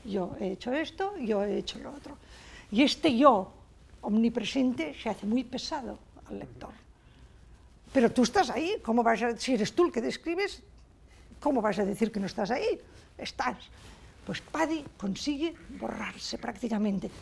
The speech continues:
Está siempre ahí, pero su mímesis, su, es como un camaleón, se mimetiza de tal modo,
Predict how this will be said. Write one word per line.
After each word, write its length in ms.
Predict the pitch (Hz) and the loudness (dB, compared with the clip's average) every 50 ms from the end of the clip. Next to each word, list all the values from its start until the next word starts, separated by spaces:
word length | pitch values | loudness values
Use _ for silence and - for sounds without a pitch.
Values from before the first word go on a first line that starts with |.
| - - | -12 -6
Está 340 | - - - - - 370 320 | -4 -2 -2 2 2 2 2
siempre 420 | - - - 269 226 208 226 226 208 | 2 0 0 0 0 0 0 -2 0
ahí, 240 | 196 196 190 185 - | 0 0 0 -2 0
pero 240 | - 233 233 190 - - - - - | 0 2 2 0 0 -6 -12 -16 -12
su 220 | - - - 285 320 | -8 0 4 6 6
mímesis, 880 | 330 359 392 403 370 294 208 - - - 208 - - - - - - - - - | 6 6 6 6 6 6 4 4 0 -4 -4 -6 -8 -10 -12 -12 -14 -16 -16 -16
su, 300 | 269 - - 302 294 330 | -14 -4 -2 0 0 0
es 140 | - 330 - | -2 -4 -2
como 160 | - 339 349 | 0 0 0
un 60 | 302 | 0
camaleón, 520 | - - 220 208 190 190 190 190 190 190 233 | 0 0 -2 -2 0 0 0 0 0 0 -2
se 140 | - - 262 | -2 0 2
mimetiza 640 | 240 254 247 240 233 233 - 320 311 - - 220 | 4 4 4 4 2 2 0 -2 -2 -2 -4 -2
de 120 | 196 220 254 | 0 0 0
tal 220 | - 320 330 339 302 | 2 2 2 4 6
modo, 380 | 247 226 208 196 185 196 175 | 6 6 6 6 4 0 -2